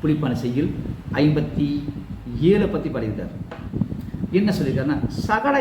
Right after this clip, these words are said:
யோகத்தை பத்தி சொல்லியிருக்காரு. இப்ப நம்ம சகட யோகம்போம், சகடை தோஷம்போம், எல்லாம் ஒண்ணுதான்.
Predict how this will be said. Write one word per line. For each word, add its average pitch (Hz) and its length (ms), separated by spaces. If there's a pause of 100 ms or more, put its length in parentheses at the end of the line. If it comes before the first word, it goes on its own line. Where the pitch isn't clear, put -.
யோகத்தை 196 260
பத்தி 147 160
சொல்லியிருக்காரு. 117 380 (500)
இப்ப - 200
நம்ம 143 180
சகட 175 240 (140)
யோகம்போம், 185 440 (460)
சகடை 175 300 (160)
தோஷம்போம், 190 520 (120)
எல்லாம் 160 200
ஒண்ணுதான். 135 300